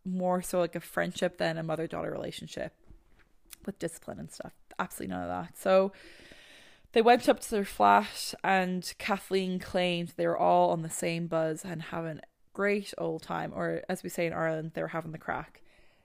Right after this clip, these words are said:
Um, very common Irish, uh, word that we use. So anyways, moving on then, Linda and Nora were sitting on the same two-seater couch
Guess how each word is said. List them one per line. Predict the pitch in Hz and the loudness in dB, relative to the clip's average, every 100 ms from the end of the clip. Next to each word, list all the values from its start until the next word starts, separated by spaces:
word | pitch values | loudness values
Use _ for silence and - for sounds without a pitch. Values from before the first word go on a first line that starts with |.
| - | -14
Um, | - 165 165 160 - _ _ _ _ | -10 -10 -10 -14 -18 _ _ _ _
very | - 180 165 | -6 -6 -6
common | - 185 160 156 156 - _ _ - | -8 -10 -8 -8 -10 -12 _ _ -14
Irish, | - - 170 - - - | -10 -10 -10 -16 -18 -12
uh, | - - 175 | -8 -8 -10
word | 180 - - | -8 -6 -6
that | - | -10
we | - | -10
use. | - 185 175 - - - - - | -8 -6 -8 -12 -20 -20 -20 -18
So | - 196 180 170 - - | 0 6 8 6 4 2
anyways, | 190 185 175 170 - _ _ _ _ _ _ _ - - | 4 4 4 2 -6 _ _ _ _ _ _ _ -20 -4
moving | 220 208 202 | 2 2 4
on | 190 190 185 | 6 6 6
then, | 185 190 185 196 - - - | 2 2 0 -6 -10 -12 0
Linda | 214 220 | 2 4
and | 202 202 | 2 2
Nora | 202 190 | 2 2
were | 185 | 0
sitting | - - 202 - | -4 -4 -4 -2
on | 190 | -4
the | 185 | -4
same | - 202 208 208 | -2 -2 0 -2
two-seater | - 196 190 185 - | -4 -6 -4 -6 -6
couch | - 180 170 170 170 - - | -8 -2 0 0 -4 -12 -14